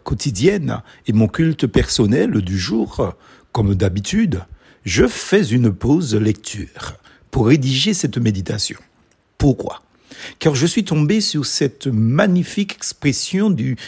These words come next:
verset dix du chapitre deux aux Colossiens. Vous avez tout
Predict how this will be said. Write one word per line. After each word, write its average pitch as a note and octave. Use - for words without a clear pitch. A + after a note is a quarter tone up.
verset A2+
dix A2
du A2
chapitre C#3
deux G3+
aux B3
Colossiens. G#3+
Vous B2
avez B2
tout E3